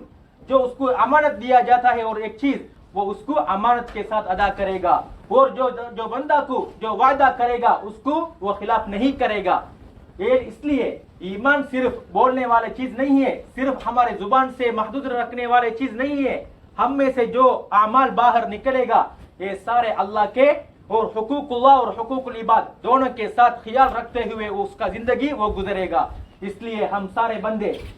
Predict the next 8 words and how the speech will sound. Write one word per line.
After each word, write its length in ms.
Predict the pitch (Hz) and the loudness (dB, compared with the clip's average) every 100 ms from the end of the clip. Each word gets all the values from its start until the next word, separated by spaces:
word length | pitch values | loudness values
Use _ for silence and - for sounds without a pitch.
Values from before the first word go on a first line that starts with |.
| - - | -20 -4
اللہ 360 | 185 190 240 254 | -2 2 2 2
کے 220 | 233 - - - - - _ - - _ _ | -2 -6 -8 -20 -20 -20 _ -20 -20 _ _
اعمال 400 | 185 196 202 277 | 0 2 4 4
کو 200 | 277 269 | 4 0
بھی 200 | 269 269 285 - - | 0 0 -2 -8 -8
ہم 140 | 208 208 - | -8 -8 -8
خیال 240 | 220 226 | -2 -2
رکھنا 360 | 214 208 208 208 | -2 -6 -4 -4